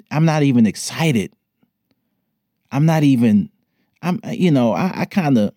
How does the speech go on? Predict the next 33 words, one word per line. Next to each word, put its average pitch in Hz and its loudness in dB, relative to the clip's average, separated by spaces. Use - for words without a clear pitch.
you 143 0
know, 113 2
this 190 0
is 113 0
just 101 0
me 101 4
talking. 95 -4
I'm 233 2
kinda, 110 -2
you 190 2
know, 127 2
when 110 2
people 107 0
say, 113 -2
you 123 2
know, 107 4
"I'm 104 2
not 104 0
doing 104 2
what 98 0
makes 98 0
me 92 -6
happy," 90 -6
um, 101 -2
people 196 2
put - -2
a - 2
lot 101 2
of 92 -6
emphasis 98 -4
on 90 -4
happiness. 95 -6
Um, 92 -4